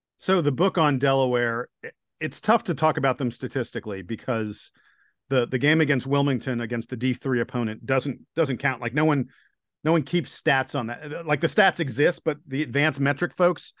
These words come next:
they toss that game aside. It's like it didn't happen. That, that it, it, it's meaningless to them. So all of Delaware's stats are in their one game to Air Force that they lost seventy-five to seventy-one.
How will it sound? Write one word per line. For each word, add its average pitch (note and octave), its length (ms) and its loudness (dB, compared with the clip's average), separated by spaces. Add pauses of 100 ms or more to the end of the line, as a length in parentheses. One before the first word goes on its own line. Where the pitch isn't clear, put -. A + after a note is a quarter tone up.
(260)
they D#3+ 80 2
toss E3 260 0
that D3 160 2
game C3+ 160 -4
aside. G#2 380 -8
It's - 120 -20
like C3 140 0
it C3 100 -2
didn't B2+ 200 -2
happen. G#2+ 420 -8 (540)
That, B2+ 160 -2
that C3 280 -4
it, B2 240 -12
it, C3 200 -8
it's B2+ 180 -8
meaningless C#3+ 540 2
to C#3 100 -4
them. A2 280 -4
So B2 480 0 (540)
all F3+ 180 2
of D3 100 0
Delaware's D3+ 460 2
stats F#3 320 2
are D3 180 -2
in D3 200 -6
their C#3 160 -2
one C#3+ 300 -4
game C3 360 -6
to - 140 -14
Air D3+ 200 0
Force G#2+ 340 -10
that A#2+ 140 -10
they A#2+ 100 0
lost B2 320 0
seventy-five A#2+ 540 -2
to - 80 -18
seventy-one. A2+ 680 -4